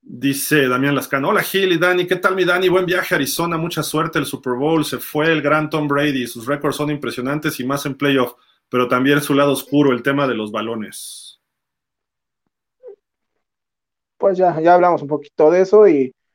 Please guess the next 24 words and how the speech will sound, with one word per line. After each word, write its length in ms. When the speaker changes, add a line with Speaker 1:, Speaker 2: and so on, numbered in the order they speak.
Speaker 2:
eh, 540
pues 380
sí, 280
o 80
sea, 880
a 20
lo 140
mejor 240
quedará 380
esa 180
pequeña 400
mancha, 300
pero 340
la 160
realidad 440
es 140
que 220
también 260
qué 140
tanto 280
puede 180
afectar 520
un 180
balón 680